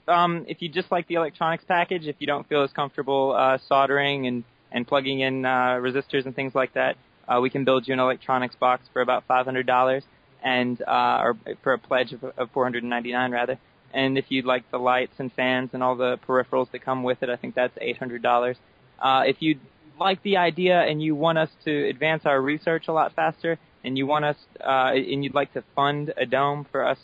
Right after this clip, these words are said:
to be able to research and develop, uh, on and through, then that pledge is about fifteen hundred dollars, and we'd really appreciate those. Um, and then there's, if you'd like your own Hortodomi kit so that you can just bolt it together, plug and play, ready to grow,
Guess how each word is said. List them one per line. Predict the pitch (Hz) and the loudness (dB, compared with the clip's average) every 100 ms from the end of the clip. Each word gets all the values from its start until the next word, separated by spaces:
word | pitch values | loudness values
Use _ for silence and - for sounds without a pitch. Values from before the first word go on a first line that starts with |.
| - | -8
to | 131 | -8
be | 127 | -4
able | 135 139 | -4 -4
to | - | -4
research | 131 139 143 139 | -6 -4 -4 -6
and | 131 | -6
develop, | 127 131 147 - _ _ _ | -2 0 0 -4 _ _ _
uh, | 135 | 0
on | 135 131 139 | 0 2 2
and | 143 135 | 0 -4
through, | - 151 156 - _ - | -2 0 0 -4 _ -6
then | 123 131 | -2 0
that | 135 - | -2 -2
pledge | 143 131 | -2 -2
is | 131 | -2
about | 131 123 | 0 0
fifteen | - 135 - 139 | -2 -8 -6 -6
hundred | 135 131 | -2 0
dollars, | 127 127 127 123 | 2 4 2 -2
and | 120 | -8
we'd | 120 | -4
really | 123 | -2
appreciate | 127 - 127 - 131 | -2 -4 -6 -4 -2
those. | - 127 127 - _ _ _ | 0 -2 -2 -8 _ _ _
Um, | - 139 135 135 - _ _ _ - | 0 2 2 -2 -10 _ _ _ -10
and | 143 | -4
then | 143 | 0
there's, | 143 139 147 | 2 2 0
if | - | -6
you'd | 139 | 0
like | 135 135 | 0 0
your | 139 | 0
own | 127 131 127 127 - - | 2 2 0 -4 -10 -8
Hortodomi | 143 127 131 127 117 | -4 0 0 -2 -4
kit | - 135 - - | -2 -2 -4 -6
so | 131 | -8
that | 123 - | -8 -12
you | |
can | 127 | -12
just | 123 120 - | -10 -12 -4
bolt | 127 127 | -2 -2
it | 127 - | -6 -8
together, | 123 127 127 127 _ _ - | -2 0 0 -2 _ _ -6
plug | 135 127 | 0 0
and | 131 127 | 0 -4
play, | - 127 127 127 | 0 2 2 0
ready | 123 123 127 | 0 0 0
to | 123 | -2
grow, | 117 127 127 127 | -2 0 2 0